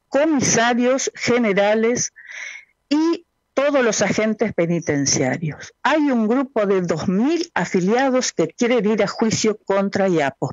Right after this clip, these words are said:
¿Por qué? Porque fíjate otra incongruencia. Hay una ley de mil novecientos noventa y seis de la época de Reutemann, que es la once mil trescientos setenta y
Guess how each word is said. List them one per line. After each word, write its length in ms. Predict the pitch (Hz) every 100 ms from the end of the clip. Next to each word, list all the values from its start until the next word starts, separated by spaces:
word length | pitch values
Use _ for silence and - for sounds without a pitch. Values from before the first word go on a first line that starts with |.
| -
¿Por 280 | 214 220 -
qué? 260 | 185 135 - _ - - - - - - _
Porque 320 | 185 185 220
fíjate 580 | - 220 294 294 285 - - _ -
otra 320 | 240 247 254
incongruencia. 1040 | 220 180 165 170 196 190 135 123 135 131 - _
Hay 320 | 277 320 339
una 240 | 262 208 185
ley 480 | 226 240 226 226 -
de 220 | 208 170 165
mil 500 | 165 202 330 311 233
novecientos 280 | 247 269
noventa 340 | 214 180 175 165
y 40 |
seis 480 | 151 - 233 240 226
de 120 | 175
la 100 | 160
época 400 | 196 - 190 165
de 160 | 151 135
Reutemann, 800 | 160 208 170 - 160 170 180 170
que 100 | -
es 80 | 190
la 180 | 185 160
once 360 | 156 156 156 160
mil 280 | 202 233
trescientos 600 | 226 165 143 170 196 202 175
setenta 580 | 151 - 170 185 -
y 120 | 147